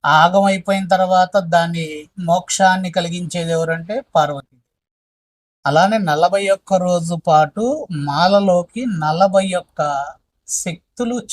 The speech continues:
చేరుతూ ఉంటాయి. ఒక్కొక్క రోజు, ఒక్కొక్క రోజు ఒక్కొక్క శక్తి పెరుగుతూ ఉంటుంది.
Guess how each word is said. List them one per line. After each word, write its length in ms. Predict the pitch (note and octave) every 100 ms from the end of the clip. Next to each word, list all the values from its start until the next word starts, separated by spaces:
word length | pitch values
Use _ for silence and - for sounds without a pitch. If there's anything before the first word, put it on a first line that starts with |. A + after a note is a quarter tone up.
| F#3+
చేరుతూ 300 | F3 E3+ D#3+
ఉంటాయి. 240 | C3 C#3+
ఒక్కొక్క 380 | D#3 - - F3+
రోజు, 260 | D#3+ A#2 - _ _ _ _ _ _ _ _ _
ఒక్కొక్క 440 | E3 A3 G#3 _ A#3+
రోజు 300 | A3+ A3 G#3+
ఒక్కొక్క 380 | - F#3+ -
శక్తి 440 | - - G3+ - B3
పెరుగుతూ 540 | G#3 G3 F#3 F3+ G3
ఉంటుంది. 260 | G3 C3+